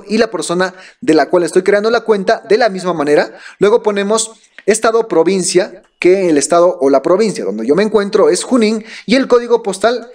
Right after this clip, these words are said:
que es mil doscientos. ¿Cómo buscamos el código postal? Ya les he enseñado en el anterior video. Simplemente ponen código postal de la ciudad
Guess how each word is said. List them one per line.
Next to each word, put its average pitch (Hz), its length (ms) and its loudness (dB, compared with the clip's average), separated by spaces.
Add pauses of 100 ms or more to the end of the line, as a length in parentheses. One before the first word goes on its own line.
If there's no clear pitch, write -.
(140)
que 165 140 2
es 185 260 -2
mil 175 240 0
doscientos. 151 540 -2
¿Cómo 240 200 4
buscamos 220 380 -2
el 196 120 -4
código 214 280 2
postal? 214 360 -2 (280)
Ya 185 320 0
les 147 180 -6
he 170 40 -2
enseñado 180 680 0
en 139 140 -2
el 127 120 0
anterior 151 340 0
video. 208 340 2 (140)
Simplemente 196 580 0
ponen 170 320 0
código 220 400 2
postal 196 400 -2
de 160 80 0
la 143 100 2
ciudad 170 300 0